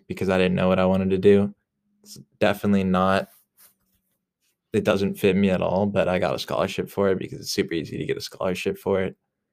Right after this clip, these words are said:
And then I came here, went two weeks in, and, like,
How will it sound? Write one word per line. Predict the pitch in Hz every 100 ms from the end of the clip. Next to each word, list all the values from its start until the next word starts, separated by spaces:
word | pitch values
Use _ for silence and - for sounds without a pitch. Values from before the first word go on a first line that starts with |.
| _ _ _ _ _ _ _
And | 98 98
then | 92 92 92 92 90 92 90 92
I | 90 73
came | 87 95 95
here, | 95 90 87 87 101 _ _ _ _
went | - 95 95
two | -
weeks | 92 92 92
in, | 98 90 90
and, | 90 90
like, | 92 87 -